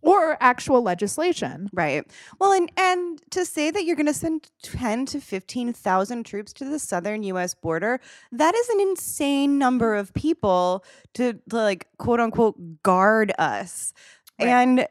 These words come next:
Speaker 2: would end up having, would, would terrorize people far beyond the ones that they're trying to supposedly keep
Speaker 1: Oh,
Speaker 2: out.
Speaker 1: can you imagine
Speaker 2: Yeah.
Speaker 1: living in these border
Speaker 2: Well, the,
Speaker 1: communities?
Speaker 2: I mean, most of the people in the border communities on the U S Mexico border are already living terrorized because there are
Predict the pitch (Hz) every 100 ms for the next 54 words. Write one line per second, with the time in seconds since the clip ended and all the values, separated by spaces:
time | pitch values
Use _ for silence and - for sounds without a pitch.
0 | - 226 302 277 302 349 320 285 294 277
1 | 285 294 277 _ _ - 262 220 - 277
2 | 214 285 330 311 262 240 - 254 240 233
3 | 226 220 214 - _ _ _ _ _ _
4 | _ _ - - 247 262 262 208 226 247
5 | 196 190 190 202 180 175 180 180 175 175
6 | 180 170 165 147 - 151 - 233 113 143
7 | 403 427 440 466 285 220 220 294 349 262
8 | 240 226 180 180 165 233 285 359 359 370
9 | 453 494 - 330 359 320 320 359 466 440
10 | - 311 294 285 269 214 220 247 240 254
11 | 240 233 226 220 - 196 - 214 208 214
12 | 202 202 196 208 202 220 214 208 - 220
13 | 185 202 196 - 202 202 285 320 247 202
14 | 190 180 190 170 170 175 185 - 208 220
15 | 233 226 208